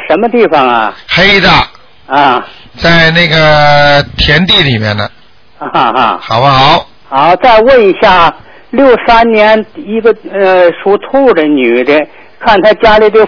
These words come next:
Speaker 1: 佛台位置好不好？
Speaker 2: 嗯，还可以，不错。
Speaker 1: 啊。
Speaker 2: 啊，有红光了，嗯。
Speaker 1: 是吧？
Speaker 2: 好不好？
Speaker 1: 我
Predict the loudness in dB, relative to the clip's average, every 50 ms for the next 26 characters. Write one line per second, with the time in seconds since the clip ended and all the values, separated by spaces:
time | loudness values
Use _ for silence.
0 | 0 0 0 0 0 2 0 0 2 2 2 2 0 0 0 -2 -4 -2 0 0
1 | 0 2 0 -2 0 0 0 2 2 0 0 -4 -8 -20 -20 -20 -20 -20 -20 _
2 | -20 -20 -20 -20 -20 -20 -20 -20 -20 -20 -20 -20 -20 -20 -20 -20 -20 -20 -20 -20
3 | -20 -20 -20 -20 -20 -20 -20 -20 -20 -20 -20 -20 -12 -8 -6 -6 -4 -2 -4 -2
4 | -2 0 0 0 0 -2 -2 -4 -6 -2 -2 0 0 -2 -4 -8 -18 -20 -20 _
5 | -20 -20 -14 -12 -12 -6 -2 -2 0 2 0 0 -2 -4 -6 -6 -4 -4 -2 -2
6 | -2 -2 -2 -2 -4 -4 -2 -2 0 0 0 0 0 -2 -4 -8 -16 -18 -14 -12
7 | -12 -12 -10 -2 0 0 2 2 2 0 0 0 0 0 0 0 -2 -4 -4 -2
8 | -2 0 0 2 2 2 2 0 0 0 0